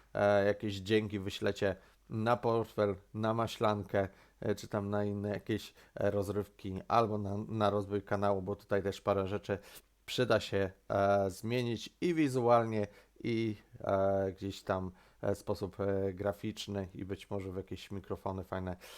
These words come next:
mm, inwestycja. Z mojej strony na dzisiaj to wszystko, także widzimy się dwudziesta druga trzydzieści.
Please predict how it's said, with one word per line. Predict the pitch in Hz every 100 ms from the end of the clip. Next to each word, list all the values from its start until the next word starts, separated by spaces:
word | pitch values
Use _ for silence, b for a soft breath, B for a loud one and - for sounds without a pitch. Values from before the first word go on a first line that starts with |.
| B _ -
mm, | 101 98 92 -
inwestycja. | 117 98 95 - 92 98 - B B B
Z | 117
mojej | 170 220 208
strony | 190 170 170 160
na | 147
dzisiaj | 139 135
to | 123 113
wszystko, | 143 135 127
także | 117 104 101
widzimy | 101 110 107
się | -
dwudziesta | 95 95 101 - 90
druga | 95 95
trzydzieści. | 92 104 95 92 - 90